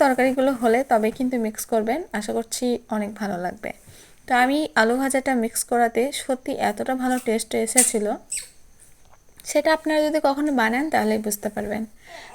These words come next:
তো দুটো ডিম দিয়ে দিয়েছি। আর হ্যাঁ, আমার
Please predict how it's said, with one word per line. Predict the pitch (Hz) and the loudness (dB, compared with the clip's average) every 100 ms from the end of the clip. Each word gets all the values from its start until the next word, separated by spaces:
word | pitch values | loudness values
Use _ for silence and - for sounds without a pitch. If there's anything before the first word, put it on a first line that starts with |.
| - | -4
তো | 285 | 2
দুটো | 311 320 294 | 4 6 6
ডিম | 294 302 294 | 6 4 6
দিয়ে | 302 277 | 4 4
দিয়েছি। | 262 262 - 440 | 2 0 -2 -2
আর | - 240 240 | 2 2 2
হ্যাঁ, | - 247 453 - - - - - - | 0 -2 -2 -10 -20 -20 -20 -12 -2
আমার | 220 233 | 2 2